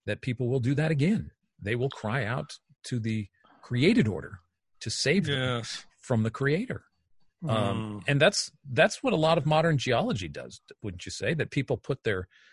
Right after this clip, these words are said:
Speaker 1: hope and their safety in the idea of what the rocks really mean, so that they can take comfort in the fact that God really didn't judge the earth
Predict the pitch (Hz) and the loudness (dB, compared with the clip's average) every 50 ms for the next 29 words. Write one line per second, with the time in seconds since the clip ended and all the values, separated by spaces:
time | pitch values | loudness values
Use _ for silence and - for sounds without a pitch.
0 | _ _ _ - - 135 160 160 - - 104 95 87 76 - - - - 151 147 | _ _ _ 0 2 4 4 4 2 -2 -4 -4 -4 -4 -6 -4 -2 0 0 -2
1 | - - 156 147 151 143 - - - - - - _ - - - 113 104 101 92 | -2 -4 -2 -2 -2 -2 -4 -10 -20 -20 -20 -20 _ -18 -10 -6 -6 -4 -4 -4
2 | 85 85 87 80 - 120 139 139 131 135 - - - 95 92 98 98 - - 87 | -6 -6 -8 -6 -2 0 2 2 2 2 0 -4 -8 -8 -6 -6 -6 -6 -6 -6
3 | 87 98 107 113 - - - 110 113 113 104 90 87 120 165 196 208 208 196 190 | -4 -4 -4 -4 -6 -8 -6 -6 -4 -4 -2 -2 0 4 4 6 6 6 6 4
4 | - _ _ _ _ _ _ _ _ _ - - 107 95 98 90 - 107 104 - | 0 _ _ _ _ _ _ _ _ _ -8 -6 -6 -6 -4 -4 -2 -2 -2 -2
5 | 104 95 - - 101 - - - 139 156 - - 139 113 113 110 101 - - 117 | -6 -6 -4 -4 -4 -4 -4 -4 -4 -4 -2 -2 -2 -2 -2 -4 -4 -4 -2 -2
6 | 107 107 - - 107 - - _ - 90 90 98 92 87 90 107 104 92 87 101 | -2 -2 -2 -6 -12 -14 -14 _ -8 -6 -6 -6 -6 -6 -4 -4 -4 -4 -4 -6
7 | 95 95 95 - - - - 90 80 - - 80 78 82 135 - - - - - | -6 -6 -8 -10 -10 -10 -10 -10 -10 -12 -12 -12 -8 -6 -6 -6 -6 -8 -12 -20
8 | - | -20